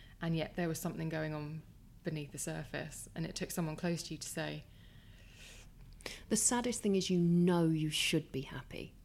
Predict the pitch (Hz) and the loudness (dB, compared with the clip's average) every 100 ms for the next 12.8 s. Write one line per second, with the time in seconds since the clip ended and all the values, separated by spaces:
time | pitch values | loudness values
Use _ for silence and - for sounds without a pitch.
0 | - - - 175 175 165 170 156 - - | -20 -20 0 4 4 6 6 6 2 4
1 | 190 190 - 170 170 139 139 143 143 143 | 6 6 4 4 2 -2 -2 -2 -2 0
2 | 170 160 - - - 170 175 175 196 220 | 0 -2 -6 -18 -14 -6 -2 2 2 2
3 | 226 196 151 139 - - 143 202 - - | 2 0 0 -2 -2 -2 -2 -4 -8 -20
4 | - - - 170 240 233 - 156 - 139 | -20 -18 0 4 6 6 4 0 2 0
5 | - 143 156 151 - 175 208 - 262 208 | 0 -4 -4 -4 0 0 -2 0 2 2
6 | 185 - 247 285 175 151 147 139 - 131 | 0 0 4 4 4 2 0 -4 -4 -4
7 | 131 - 156 180 175 175 170 - - - | -4 -2 2 2 2 -2 -8 -14 -18 -8
8 | - 185 202 160 143 - 139 - - 190 | 0 4 4 4 0 -4 -8 -10 -10 -6
9 | 208 175 202 185 143 131 135 - - - | -2 2 4 4 0 -6 -8 -12 -20 -20
10 | - - - - - - - 240 285 392 | -20 -20 -20 -20 -20 -20 -6 0 4 4
11 | 392 381 240 226 - 185 190 196 190 185 | 4 2 2 2 4 4 6 4 2 2
12 | 180 190 156 - - - - - | 2 2 0 -4 -6 -6 -8 -10